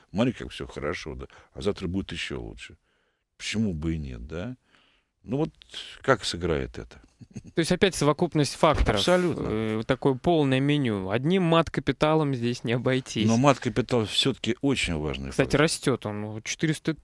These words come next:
Speaker 2: четыреста девять тысяч уже.
Speaker 1: Ну да, где-то в каких-то регионах он считается не очень большая сумма, а в сельской местности у нас довольно много регионов, где эта сумма приличная.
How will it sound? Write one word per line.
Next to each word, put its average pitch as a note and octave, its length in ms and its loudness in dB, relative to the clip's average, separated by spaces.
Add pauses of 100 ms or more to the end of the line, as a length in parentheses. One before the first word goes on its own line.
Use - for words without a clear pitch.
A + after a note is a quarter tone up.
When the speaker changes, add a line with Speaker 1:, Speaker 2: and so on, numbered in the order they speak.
(120)
Speaker 2:
четыреста - 400 0
девять D3+ 300 0
тысяч - 340 -4
уже. G2 240 -14 (540)
Speaker 1:
Ну C3+ 360 -2
да, D#3+ 220 2
где-то A#2 320 -2
в F#2 40 -6
каких-то - 280 -2
регионах G2+ 420 0
он G2 220 0
считается F2 460 -2
не A2 80 0
очень C#3 220 -2
большая G2 560 0
сумма, F2 500 -2
а C#2+ 80 -4
в C2+ 80 -12
сельской B2 400 -4
местности F#2 440 -6
у E2 40 -6
нас D#2+ 100 -6
довольно E2+ 300 -4
много E2+ 240 -4
регионов, F#2 240 -4
где F2 80 -6
эта E2+ 160 -10
сумма F2+ 240 -12
приличная. C3 500 -8